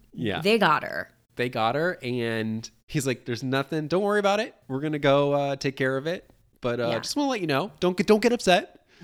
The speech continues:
Speaker 2: Yeah.
Speaker 1: And
Speaker 2: Don't try
Speaker 1: I'm
Speaker 2: to do
Speaker 1: like,
Speaker 2: anything about it, you
Speaker 1: Yeah,
Speaker 2: crazy
Speaker 1: he's literally
Speaker 2: spy.
Speaker 1: like, he's literally like, "Don't do anything about it. We're gonna go handle it." And I
Speaker 2: Yeah.
Speaker 1: sort of was like, "Oh,
Speaker 2: No.
Speaker 1: do we have to go?" <laughs>
Speaker 2: I,
Speaker 1: Do we have
Speaker 2: another
Speaker 1: to
Speaker 2: point,
Speaker 1: go?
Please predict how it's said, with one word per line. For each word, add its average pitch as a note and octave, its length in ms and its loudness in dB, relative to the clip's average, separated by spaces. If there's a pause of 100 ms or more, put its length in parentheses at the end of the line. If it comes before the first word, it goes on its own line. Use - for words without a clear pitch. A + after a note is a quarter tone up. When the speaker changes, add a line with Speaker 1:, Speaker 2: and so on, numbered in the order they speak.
(220)
Speaker 2:
Yeah. F3 160 0
Speaker 1:
And D3 420 -2 (280)
Speaker 2:
Don't F#3 160 2
try C#4 80 2
Speaker 1:
I'm F4 80 4
Speaker 2:
to - 40 0
do C4 60 2
Speaker 1:
like, C#4+ 60 2
Speaker 2:
anything A3 220 -2
about D#3 220 -4
it, - 140 -8 (260)
you D#3+ 160 -4
Speaker 1:
Yeah, C4+ 100 -4
Speaker 2:
crazy F3+ 240 0
Speaker 1:
he's E3 100 -2
literally A#3+ 240 2
Speaker 2:
spy. D#3 120 0
Speaker 1:
like, F#3 80 -6
he's F#3 180 -2
literally B3 240 -2
like, E3 60 -8
"Don't F#3 180 -2
do F#3 100 -2
anything B2 220 -2
about F#2+ 180 -6
it. A2+ 100 -10
We're A#2 140 -6
gonna C#3+ 160 -2
go A2+ 220 -2
handle G#2 340 -4
it." - 160 -14 (400)
And C3+ 200 -6
I C#3 180 -4
Speaker 2:
Yeah. - 100 0
Speaker 1:
sort F3 180 -2
of C#3 140 -4
was B2+ 180 -4
like, A#2 300 -4 (840)
"Oh, - 380 -16 (640)
Speaker 2:
No. - 100 -12
Speaker 1:
do D#3+ 100 -12
we F3+ 120 -8
have D#3+ 300 -8
to F3 100 -8
go?" F3 560 -12
<laughs> - 1080 -8
Speaker 2:
I, G#3 140 2
Speaker 1:
Do - 80 -10 (800)
we A3 80 4
have G#3 80 4
Speaker 2:
another F#3 240 4
Speaker 1:
to G#3 60 4
Speaker 2:
point, - 100 2
Speaker 1:
go? D4 600 2